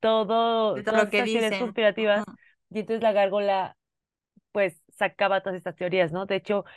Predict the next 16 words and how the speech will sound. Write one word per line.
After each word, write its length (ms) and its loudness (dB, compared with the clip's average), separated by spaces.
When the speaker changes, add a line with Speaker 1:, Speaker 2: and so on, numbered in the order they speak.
Speaker 1:
el 240 4
sitio 460 0
del 220 4
aeropuerto, 720 0
dicen 360 -6
de 160 -2
que 260 -2
conozcan 540 -2
a 580 -2
la 140 -2
gárgola, 400 -2
esta 300 -14
madre. 440 -2
Eh, 600 2
quisimos 500 -2
desmentir 680 -4